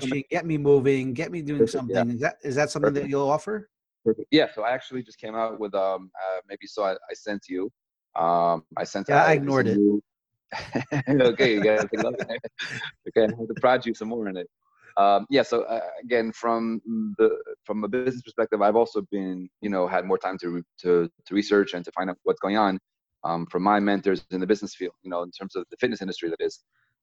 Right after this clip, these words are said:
Speaker 1: Right.
Speaker 2: So I am, um, you know, I'm just getting, um, I, I guess I'm, I'm getting into, or experimenting is a better word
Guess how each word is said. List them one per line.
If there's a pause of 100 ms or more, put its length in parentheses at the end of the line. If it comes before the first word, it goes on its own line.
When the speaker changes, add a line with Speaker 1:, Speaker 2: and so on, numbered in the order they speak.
(120)
Speaker 1:
Right.
Speaker 2:
So
I
am,
um, (100)
you
know,
I'm
just
getting, (140)
um, (460)
I,
I
guess
I'm,
I'm (840)
getting
into,
or
experimenting
is
a
better
word